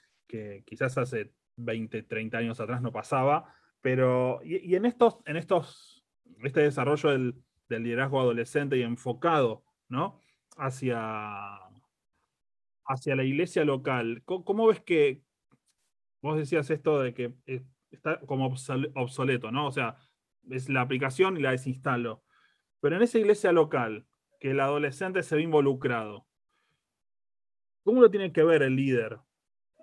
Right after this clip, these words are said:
o el pastor, o el líder de jóvenes, de adolescentes, a ese chico, a esa chica, respo-, para responder a sus necesidades? ¿Qué, qué tendría que hacer una iglesia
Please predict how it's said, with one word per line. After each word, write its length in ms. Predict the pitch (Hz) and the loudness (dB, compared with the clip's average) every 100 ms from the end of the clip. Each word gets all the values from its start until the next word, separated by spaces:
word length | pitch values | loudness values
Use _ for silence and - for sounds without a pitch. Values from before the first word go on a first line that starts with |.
| _ - | _ -14
o 220 | 127 117 | -12 -12
el 120 | 107 | -14
pastor, 720 | - - 196 208 190 180 170 - | -14 -2 2 6 4 2 -4 -16
o 100 | 104 | -10
el 60 | |
líder 160 | 120 127 | -4 -2
de 80 | 117 | -2
jóvenes, 380 | - 185 147 123 | 2 6 6 4
de 60 | |
adolescentes, 720 | 117 117 - 160 147 147 147 - _ _ _ - | -6 -8 -6 -6 -4 -4 -6 -12 _ _ _ -8
a 180 | 127 147 | -2 0
ese 420 | 175 - 156 143 | 0 0 -2 -2
chico, 260 | 170 165 | -2 0
a 20 | 151 | 0
esa 200 | 147 131 | -2 -6
chica, 520 | 156 151 185 196 - _ _ _ _ _ _ _ _ _ | -8 -4 -2 -2 -8 _ _ _ _ _ _ _ _ _
respo-, 500 | 139 135 - 143 131 | -8 -8 -4 -6 -2
para 220 | 139 135 | -2 -2
responder 440 | 135 131 - 156 233 | -2 -6 -2 4 4
a 60 | |
sus 180 | - 139 | 4 -2
necesidades? 920 | 127 120 117 - 110 151 170 117 104 _ _ _ | -4 -6 -12 -14 -8 -4 -2 -4 -10 _ _ _
¿Qué, 140 | - 175 | -4 -2
qué 180 | - 208 | 0 2
tendría 260 | 226 220 | 4 4
que 80 | 165 | 2
hacer 200 | 139 165 | -2 -2
una 140 | 156 | 0
iglesia 440 | 131 147 151 170 | 2 2 2 -2